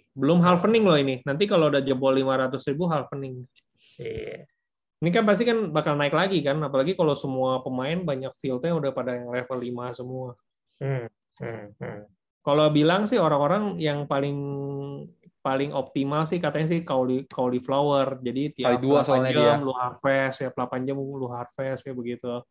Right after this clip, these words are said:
Speaker 3: Hmm.
Speaker 1: Yang paling optimal, efisien ya katanya ya.
Speaker 3: Hmm, hmm, hmm.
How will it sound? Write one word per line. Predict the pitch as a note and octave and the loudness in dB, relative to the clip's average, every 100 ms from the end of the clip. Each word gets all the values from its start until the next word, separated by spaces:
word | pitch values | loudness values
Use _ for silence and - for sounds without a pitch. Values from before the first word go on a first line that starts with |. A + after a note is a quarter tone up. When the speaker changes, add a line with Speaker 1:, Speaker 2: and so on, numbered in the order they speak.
| _ _ | _ _
Speaker 3:
Hmm. | - B2 A#2+ | -18 -16 -4
Speaker 1:
Yang | C3+ | -2
paling | B2+ C#3 C#3 D3+ | 0 0 -2 -4
optimal, | C#3 - C#3 C#3 C3+ C3+ C#3 | -8 -4 -4 0 0 -2 -4
efisien | C3+ C#3+ - D#3 D#3+ | 0 0 2 2 2
ya | C3 A#2+ A2+ | -2 -6 -6
katanya | A#2 A#2 | -6 -8
ya. | A2+ | -8
Speaker 3:
Hmm, | A2+ A2+ _ _ | -8 -10 _ _
hmm, | A2+ | -10
hmm. | A2+ | -10